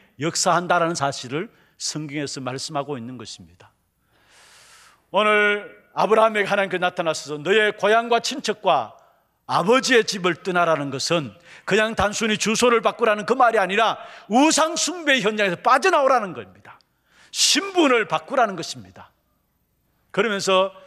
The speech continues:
이 아브라함에게 뭐라 했습니까? 그냥 단순히 우상 숭배 바꾸-, 빠져나오고 신분을 바꾸라, 그게 아닙니다.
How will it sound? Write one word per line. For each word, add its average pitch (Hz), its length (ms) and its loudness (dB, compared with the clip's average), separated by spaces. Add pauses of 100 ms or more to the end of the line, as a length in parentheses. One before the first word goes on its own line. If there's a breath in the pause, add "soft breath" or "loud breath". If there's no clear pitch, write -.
(200 loud breath)
이 185 220 -2
아브라함에게 170 440 2
뭐라 151 160 0
했습니까? 147 340 -4
그냥 208 280 0
단순히 190 520 -2 (240 loud breath)
우상 196 320 -4
숭배 196 320 -6
바꾸-, 175 540 -6
빠져나오고 170 500 0
신분을 202 400 -6
바꾸라, 160 300 -2
그게 147 180 -2
아닙니다. 156 480 -2